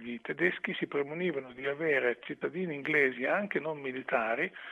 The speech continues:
da scambiare con prigionieri di guerra. E siccome questi libici erano originari di,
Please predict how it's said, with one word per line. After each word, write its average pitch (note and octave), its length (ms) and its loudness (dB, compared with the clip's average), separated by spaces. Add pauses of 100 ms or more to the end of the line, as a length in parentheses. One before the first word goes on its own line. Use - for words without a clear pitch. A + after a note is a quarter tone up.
(320)
da - 160 2
scambiare E3 500 4
con D3+ 180 -4
prigionieri C#3+ 460 -2
di C#3 120 -4
guerra. B2+ 280 2
E B2+ 60 0
siccome A3 300 0
questi D#3 300 -2
libici C3 440 -4
erano C#3 220 0
originari C#3+ 680 -2
di, D3+ 300 -6